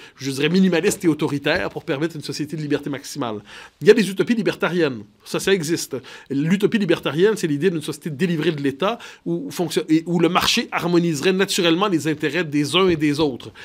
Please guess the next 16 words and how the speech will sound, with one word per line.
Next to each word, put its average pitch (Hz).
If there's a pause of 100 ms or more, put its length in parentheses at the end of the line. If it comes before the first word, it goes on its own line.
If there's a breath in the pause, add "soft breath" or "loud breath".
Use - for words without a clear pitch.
(240 loud breath)
Euh, 127
bon, 120 (160)
ça, 135
j'y 123
crois 120
pas 143
un 127
instant. 208 (220 loud breath)
Non, 160
ce, 170
ce -
qui 190
menace 208
le 170
conservatisme 156
davantage 151